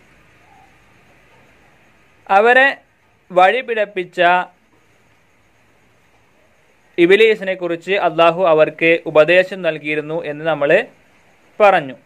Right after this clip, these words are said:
അല്ലേ? എന്താണ് അള്ളാഹു ഇബ്ലീസിനെ കുറിച്ച് അവർക്ക് പറഞ്ഞു കൊടുത്തത്? ആ, അള്ളാഹു അവരോട് പറഞ്ഞു,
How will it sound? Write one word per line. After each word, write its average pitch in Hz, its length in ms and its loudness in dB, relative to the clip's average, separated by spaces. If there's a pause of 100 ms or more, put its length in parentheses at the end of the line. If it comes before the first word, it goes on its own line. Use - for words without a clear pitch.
അല്ലേ? 170 260 0 (1040)
എന്താണ് 202 600 -2 (960)
അള്ളാഹു 180 340 2
ഇബ്ലീസിനെ 170 440 -10
കുറിച്ച് 175 360 -10
അവർക്ക് 160 340 -4
പറഞ്ഞു 160 320 -2
കൊടുത്തത്? 147 540 -4 (1200)
ആ, 131 260 -8 (640)
അള്ളാഹു 190 360 2
അവരോട് 202 280 -2
പറഞ്ഞു, 180 520 0